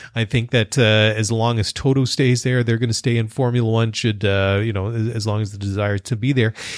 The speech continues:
It would be interesting, though. I mean, Toto, uh, by no, uh, imagination is, uh, i-, is old or long in the tooth <laughs> by, by any means. I mean, he's just, uh, a mid-, middle-aged, uh, person like, uh, so many of us are. But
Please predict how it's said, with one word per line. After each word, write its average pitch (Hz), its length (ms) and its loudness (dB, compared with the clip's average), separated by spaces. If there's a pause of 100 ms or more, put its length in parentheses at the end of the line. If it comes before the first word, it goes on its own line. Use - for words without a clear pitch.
(180)
It 160 60 2
would 233 200 4
be - 200 -2
interesting, 185 420 -2
though. 104 140 2
I 107 60 0
mean, 117 180 0
Toto, 151 480 0
uh, 127 140 0
by 123 200 2
no, 131 420 2
uh, 117 260 0
imagination 113 760 -2
is, 104 180 -2
uh, 107 300 2
i-, 113 200 0
is 113 180 0
old 127 260 2
or 123 100 4
long 120 240 0
in 113 60 -2
the 107 80 0
tooth - 340 -4
<laughs> - 60 -2
by, 117 320 2
by 107 180 -2
any 117 200 0
means. 160 380 0 (380)
I 127 60 -4
mean, 117 100 0
he's 110 140 0
just, - 240 -6
uh, 110 420 0
a 123 100 0
mid-, 117 220 0
middle-aged, 120 680 0
uh, 110 180 2
person 127 320 0
like, 107 220 -2
uh, 104 100 2
so 127 140 -2
many 104 180 -2
of 104 120 -2
us 123 200 0
are. 127 220 2
But 117 420 0